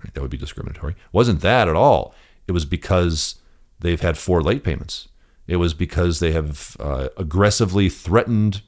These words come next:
employees at my office. Whatever it is.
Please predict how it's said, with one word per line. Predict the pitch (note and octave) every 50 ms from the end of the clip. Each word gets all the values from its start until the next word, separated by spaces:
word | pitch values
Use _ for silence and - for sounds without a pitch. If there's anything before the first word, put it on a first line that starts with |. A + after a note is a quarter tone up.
| _ _
employees | - F2 D#2+ - - G2+ G2+ G2+ G2+ G2+ F#2 E2+
at | -
my | E2+ F2 E2+
office. | E2 D#2+ D2+ D2 - - - - - - - - - _ _ _ _ _ _ _ _ _ - _ _ - - - -
Whatever | F#2+ F2+ F2 D#2+ D#2+ D#2
it | C#2+ -
is. | - - -